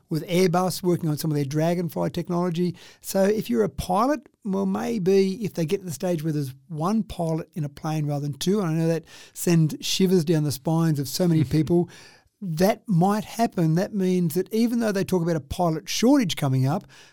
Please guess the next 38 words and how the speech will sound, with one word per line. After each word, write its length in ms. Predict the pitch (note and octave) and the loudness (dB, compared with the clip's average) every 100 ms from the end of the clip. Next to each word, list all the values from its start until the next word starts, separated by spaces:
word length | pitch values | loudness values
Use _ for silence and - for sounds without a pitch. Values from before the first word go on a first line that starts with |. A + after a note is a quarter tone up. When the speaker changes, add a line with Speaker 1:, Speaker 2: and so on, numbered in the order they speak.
| _ _ | _ _
Speaker 1:
if 140 | - D#3+ | -6 -4
you 60 | |
suddenly 380 | E3 - B3+ B3+ | -2 -2 0 -2
halve 600 | D3+ - E3 A3+ B3 A#3+ | -4 -2 0 0 0 -2
the 80 | G3 | -2
number 220 | A#3 A3 | -2 -2
of 80 | G3 | -4
pilots 360 | - G#3+ A3 F#3+ | -2 -2 -2 -2
you 60 | |
need 320 | G3 A3+ A3+ | 0 0 0
'cause 180 | E3+ F3 | -2 -4
all 200 | F#3+ G3+ | -4 -2
these 180 | G3 F#3 | -2 -4
planes 320 | - G3+ G3 | -6 -4 -4
can 140 | E3+ F#3 | -4 -6
have 100 | E3 | -6
one, 400 | D#3+ G3+ A3 G3+ | -6 -4 -2 -4
not 160 | F#3+ - - | -4 -8 0
two 240 | C#4 D4+ | 4 4
people 280 | C#4+ D#3+ D3+ | 4 0 0
in 120 | D3+ | 2
them. 180 | G3+ G#3 | 2 0
Speaker 2:
Maybe 220 | C#3+ F#3+ | 0 0
that 160 | E3+ B2+ | 0 -2
just 220 | G#2+ - | -4 -4
means 240 | A#2+ G#2 | -4 -4
we 80 | G2 | -4
can 120 | F#2+ | -4
have 220 | G2+ E2+ F2 | -4 -4 -4
double 260 | G#2+ G2+ | -4 -2
the 60 | G2+ | -4
amount 200 | G2 F#2 | -4 -4
of 80 | F2 | -6
planes 360 | - G#2 D#3+ | -6 -6 -6
in 100 | G#2+ | -8
the 140 | F2+ D#2 | -8 -10
air. 160 | - - | -12 0
Speaker 1:
Maybe, 720 | G3 F3 G#3 D#3+ F#3+ A#3 A3 | 2 4 2 0 2 2 2